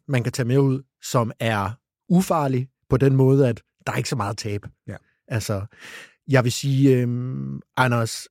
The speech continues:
Speaker 1: en af de ting, jeg har gjort, hvor jeg måske lige bygger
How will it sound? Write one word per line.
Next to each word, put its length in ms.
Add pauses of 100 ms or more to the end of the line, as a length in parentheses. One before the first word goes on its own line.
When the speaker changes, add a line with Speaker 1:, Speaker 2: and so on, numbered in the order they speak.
(140)
Speaker 1:
en 180
af 80
de 100
ting, 220
jeg 120
har 100
gjort, 340
hvor 160
jeg 120
måske 420
lige 240
bygger 460